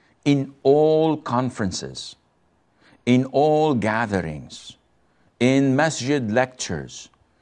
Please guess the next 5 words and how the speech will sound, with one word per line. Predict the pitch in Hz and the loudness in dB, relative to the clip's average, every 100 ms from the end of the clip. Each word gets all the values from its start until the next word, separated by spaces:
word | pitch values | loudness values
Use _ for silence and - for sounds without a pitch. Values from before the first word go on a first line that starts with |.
| _ _ - | _ _ 0
in | 139 143 | 2 2
university, | 143 139 117 139 151 - 151 151 151 151 - - _ - | 2 2 4 4 2 -2 -6 -2 0 -2 -4 -16 _ 0
um, | 113 113 113 113 117 113 107 107 107 - - 104 | 2 4 4 2 -2 -2 -4 -6 -8 -10 -8 0
graduation | 107 139 113 127 147 147 151 131 | 4 4 4 2 4 2 0 -2
ceremony, | - 139 127 107 92 87 | 4 6 6 4 2 -4